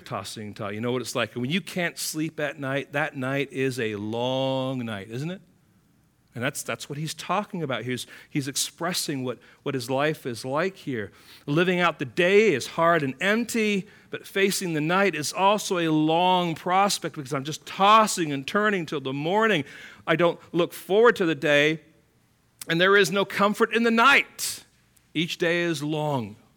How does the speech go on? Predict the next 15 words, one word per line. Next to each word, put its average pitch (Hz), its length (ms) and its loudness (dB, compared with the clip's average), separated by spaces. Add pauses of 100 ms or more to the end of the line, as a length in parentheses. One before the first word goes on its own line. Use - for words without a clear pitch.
(840)
It's - 100 -18
hard. 131 540 -6 (1160)
This 117 160 -8
is 120 100 -8
life. 127 640 -4 (1700)
"Life 131 220 -6
is 117 160 -8
also 123 320 -4
painful," 131 560 -8
he 98 120 -14
says. 101 440 -10
"My 104 160 -10
flesh - 640 -4 (400)
is - 180 -8
clothed 127 800 -4